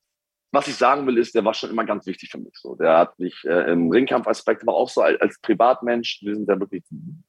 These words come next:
dicksten Freunde und enger geht's eigentlich nicht, über viele Jahre hinweg schon. Ähm, deswegen, das ist ein ganz wichtiger Mensch für mich im Privaten, aber auch im Professionellen. Und wie du sagst, das läuft ja auch schon seit, weiß nicht, über fünfzehn Jahre irgendwie.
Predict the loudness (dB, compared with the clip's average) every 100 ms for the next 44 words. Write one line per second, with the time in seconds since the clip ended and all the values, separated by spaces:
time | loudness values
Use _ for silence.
0 | _ -4 -2 -4 0 2 4 6 6 4
1 | 0 -6 -10 -10 -2 2 4 2 2 0
2 | 2 0 0 -2 -4 -4 _ -20 -16 -6
3 | 0 0 2 4 6 4 2 0 0 -2
4 | -2 -2 -2 -8 -20 _ -2 2 2 2
5 | 0 -2 0 4 4 4 2 0 -2 -4
6 | -2 -2 0 0 0 -4 0 0 2 -2
7 | -2 -2 -2 -4 -6 -6 -10 -2 2 2
8 | 2 0 2 4 2 -2 -12 -20 -20 -14
9 | -12 -4 2 4 4 2 0 -4 0 0
10 | 0 -6 -10 -10 _ -20 _ _ -20 -10
11 | 0 0 2 0 0 0 -2 0 0 0
12 | -2 -2 -2 0 -2 0 -4 0 0 2
13 | 2 0 -2 -6 -8